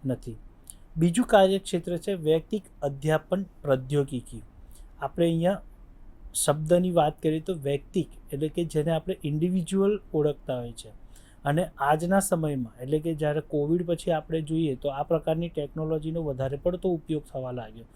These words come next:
એટલે વ્યક્તિગત ટેકનોલોજી, કહેવાનો મતલબ એક વ્યક્તિ એક જ વસ્તુનો ઉપયોગ કરીને ઘણી બધી વસ્તુઓ શીખી શકે છે.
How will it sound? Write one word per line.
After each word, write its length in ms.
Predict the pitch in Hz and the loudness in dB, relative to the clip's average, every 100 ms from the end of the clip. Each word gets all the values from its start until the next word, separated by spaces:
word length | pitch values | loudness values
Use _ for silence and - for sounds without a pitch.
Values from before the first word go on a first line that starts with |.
| - - - | -20 -12 -6
એટલે 320 | 139 165 208 - - - | 0 0 0 -6 -20 -2
વ્યક્તિગત 600 | 139 147 - 190 202 220 - | 2 2 2 6 6 4 0
ટેકનોલોજી, 640 | 175 160 180 170 156 135 | -2 0 2 4 2 0
કહેવાનો 320 | 127 147 151 170 | -4 0 0 0
મતલબ 320 | 165 165 160 | 0 0 2
એક 180 | 165 165 | -2 0
વ્યક્તિ 420 | 160 - 180 196 - | -6 -4 -8 -8 -6
એક 200 | 147 - | -8 0
જ 140 | 180 175 | 0 2
વસ્તુનો 800 | 165 - 170 175 - - 160 160 | -2 -2 -4 -4 -8 -4 -4 -2
ઉપયોગ 340 | 147 - 160 - | -8 -2 -2 0
કરીને 380 | 143 147 165 | -2 0 -4
ઘણી 280 | 180 147 147 | -2 0 0
બધી 200 | 160 180 | 0 0
વસ્તુઓ 400 | 175 - 165 180 | -2 -2 -4 -4
શીખી 340 | 196 147 - 131 | -2 -6 -4 -6
શકે 320 | - 120 120 | -6 -8 -10
છે. 200 | - | -10